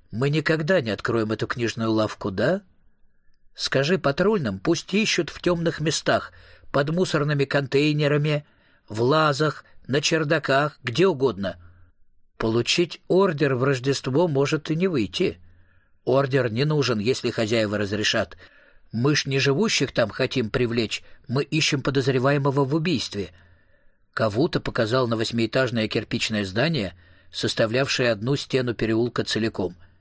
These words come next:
В этом доме штук восемьсот компактных мест для пряток.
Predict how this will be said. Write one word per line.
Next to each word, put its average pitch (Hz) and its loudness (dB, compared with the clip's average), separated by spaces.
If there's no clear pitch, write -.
В 82 -4
этом 135 0
доме 131 0
штук - -4
восемьсот 165 0
компактных 120 -2
мест 127 -2
для 110 0
пряток. - -2